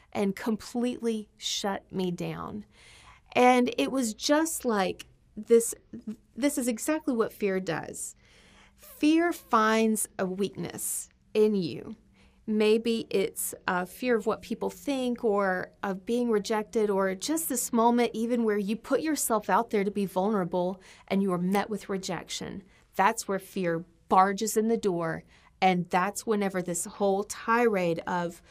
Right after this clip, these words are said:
just, "You can't, you're not good enough, who do you think you are?" starts in. And let me tell you, it took me twenty years to recognize that that was the voice of fear in my life.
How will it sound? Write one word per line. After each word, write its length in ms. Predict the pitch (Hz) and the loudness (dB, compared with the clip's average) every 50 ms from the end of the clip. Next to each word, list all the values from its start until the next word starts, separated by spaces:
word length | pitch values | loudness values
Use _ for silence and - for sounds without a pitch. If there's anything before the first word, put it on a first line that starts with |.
| - - - - _ _ _ | -20 -20 -20 -20 _ _ _
just, 480 | - - 226 180 185 185 - - - - | -2 0 0 0 0 -2 -6 -10 -10 -10
"You 240 | 190 180 190 226 233 | -8 -2 0 -2 -2
can't, 600 | 233 - - - 226 208 185 175 - - _ - _ _ _ _ | -2 -6 -4 -2 -2 -2 -2 -4 -6 -10 _ -20 _ _ _ _
you're 300 | 202 196 220 240 247 247 | -6 0 2 4 4 4
not 240 | 233 226 226 202 | 4 2 0 2
good 180 | - 233 220 214 | 0 0 2 2
enough, 460 | 214 208 202 190 175 180 165 - - - - _ _ - - | 2 0 0 -2 -2 -4 -6 -8 -10 -20 -20 _ _ 0 2
who 120 | 294 269 | 2 2
do 60 | 254 | 4
you 180 | 254 233 247 240 | 2 0 0 -2
think 400 | - - - 226 208 - - - | -2 -2 -2 0 0 0 -2 -2
you 160 | 208 196 190 | -2 0 0
are?" 260 | 180 170 165 151 160 | 2 2 2 0 0
starts 640 | 170 - - - - - 202 185 175 175 175 - - | -4 -6 -6 -6 -4 -2 0 0 0 -2 -4 -6 -8
in. 320 | 175 - - 71 - 214 - _ _ - - - - - - - - - _ _ _ | -8 -8 -10 -10 -12 -12 -14 _ _ -20 -20 -20 -20 -20 -20 -20 -20 -20 _ _ _
And 460 | 233 240 240 240 240 240 240 240 240 - - _ | 4 6 6 8 6 6 4 2 0 -2 -6 _
let 240 | - 233 240 254 294 | -4 0 2 2 4
me 100 | 320 339 | 2 0
tell 320 | 320 - - - 240 220 208 | 0 -2 -4 0 2 2 2
you, 440 | 202 180 151 151 147 - 95 202 - _ _ _ _ - - - - - | 2 2 0 -2 -2 -4 -8 -10 -12 _ _ _ _ -20 -20 -20 0 2
it 180 | 220 262 - - | 2 2 2 -2
took 320 | - - 262 240 - 214 | -4 -4 -4 -4 -2 -2
me 140 | 226 202 175 | -2 -2 -2
twenty 500 | 170 - - - - 214 208 208 233 247 | -4 -8 -12 -6 -2 -2 0 0 0 -2
years 800 | 247 220 202 185 165 160 - - - - - - - - - - _ | -2 -2 -2 -2 -2 -4 -4 -6 -8 -10 -10 -10 -10 -10 -12 -14 _
to 160 | - - 240 214 | -6 -2 -2 0
recognize 1080 | 196 214 214 208 - - 214 202 190 180 170 160 165 - - - - - - - - - _ - - _ _ _ | 2 0 0 0 -2 -4 -4 -2 -2 -2 -4 -4 -6 -8 -10 -10 -10 -10 -10 -10 -12 -16 _ -20 -20 _ _ _
that 180 | 214 202 196 - | -2 -2 0 2
that 140 | 196 - | 0 2
was 160 | - 208 196 - | 2 0 -2 -2
the 80 | 196 | -4
voice 320 | 196 185 185 185 180 - - | -2 -2 -4 -4 -4 -6 -8
of 100 | 170 - | -8 -8
fear 220 | - 160 170 165 | -10 -8 -8 -8
in 80 | - 196 | -8 -8
my 100 | - - | -10 -10
life. 460 | - - - - - - - - | -10 -12 -12 -14 -16 -18 -20 -20